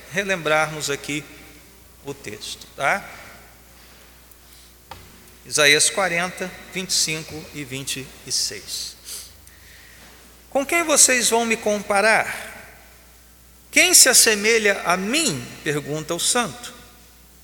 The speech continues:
"Ergam os olhos e olhem para as alturas. Quem criou tudo isso? Aquele que põe em marcha cada estrela do seu exército celestial e a todas chama pelo nome.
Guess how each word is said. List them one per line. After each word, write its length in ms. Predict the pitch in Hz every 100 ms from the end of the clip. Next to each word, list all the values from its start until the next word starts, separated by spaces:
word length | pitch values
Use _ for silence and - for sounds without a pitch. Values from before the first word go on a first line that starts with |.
| -
"Ergam 500 | 208 294 294 269 285
os 160 | 262 190
olhos 420 | 196 202 202 180
e 60 | 196
olhem 340 | 165 170 175
para 220 | 165 156
as 100 | 151
alturas. 540 | 170 190 262 208 127 -
Quem 180 | 214
criou 360 | 214 262 254 262
tudo 260 | 262 247 302
isso? 380 | 339 - - - - - - - - - - - - - - -
Aquele 400 | - 147 262 285
que 100 | 277
põe 240 | - 254 254
em 60 |
marcha 480 | 220 214 226 - 220
cada 360 | - 233 262 254
estrela 680 | 220 - - 208 233 196 165
do 100 | 170
seu 240 | - 180
exército 520 | 165 160 202 196 -
celestial 760 | - 190 170 - 170 160 180 170 - - - - - -
e 100 | 175
a 60 |
todas 640 | 185 - - 262 254 156 131
chama 360 | - 202 208
pelo 300 | 208 202 202
nome. 340 | 185 156 160